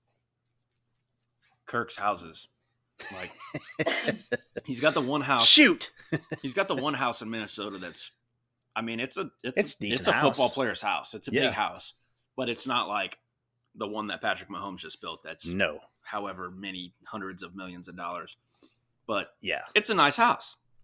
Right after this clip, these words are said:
Speaker 2: It is.
Speaker 1: But, uh,
Speaker 2: It's in his means. Like, he, he built it for, you
Speaker 1: and then
Speaker 2: know,
Speaker 1: I don't
Speaker 2: s-
Speaker 1: know if you made it to the part where he gets to his house in Michigan.
Speaker 2: Yes, I did
Speaker 1: where
Speaker 2: get to that
Speaker 1: it's
Speaker 2: part.
Speaker 1: f-,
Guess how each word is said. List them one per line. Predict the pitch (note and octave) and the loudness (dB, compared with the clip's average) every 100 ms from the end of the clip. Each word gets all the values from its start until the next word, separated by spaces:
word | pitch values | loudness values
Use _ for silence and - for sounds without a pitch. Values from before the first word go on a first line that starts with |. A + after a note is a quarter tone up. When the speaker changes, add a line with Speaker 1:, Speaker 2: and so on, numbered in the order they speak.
| - | -8
Speaker 2:
It | G2 | -4
is. | C#3+ - - - | -2 -4 -8 -10
Speaker 1:
But, | G2+ A2+ - | -6 -6 -4
uh, | A2 G#2 G2 G2+ _ - | -6 -4 -6 -10 _ 2
Speaker 2:
It's | C3 - | 4 6
in | D3+ | 6
his | D#3 A#2 | 6 4
means. | C3+ D3 F2 | 4 2 2
Like, | F2+ E2+ | 0 2
he, | A2+ F#2 | 0 0
he | G2 G#2 | -4 -2
built | F#2+ G#2 | -2 -2
it | G#2+ | -4
for, | - G2+ G2 F#2 F#2+ - _ | -2 0 0 0 -4 -14 _
you | A#2+ | -4
Speaker 1:
and | A#2 | 0
then | B2+ | 0
Speaker 2:
know, | A2+ | 2
Speaker 1:
I | |
don't | B2 | 2
Speaker 2:
s- | A#2+ | 2
Speaker 1:
know | A#2+ | 0
if | A#2 | -2
you | |
made | A#2 A2+ | -4 -4
it | |
to | A#2 | -2
the | G#2+ | -4
part | - A2 | 0 -2
where | G2 G2+ G2 - _ _ _ | 0 -2 -2 -6 _ _ _
he | A#2 | -6
gets | G#2 G#2 | -4 -4
to | A2 | -4
his | F#2+ | -4
house | G2+ F#2+ G2 | -2 -4 -4
in | F#2+ | -4
Michigan. | C3+ G2 F2+ E2+ - | -2 -4 -6 -8 2
Speaker 2:
Yes, | A#2 E2 - | 2 2 0
I | G#2+ | 0
did | A2 | 2
Speaker 1:
where | A#2 | 4
Speaker 2:
get | |
to | A2+ | 4
that | - | 2
Speaker 1:
it's | E2 | -2
Speaker 2:
part. | D#2 - | -6 -10
Speaker 1:
f-, | - - | -14 -16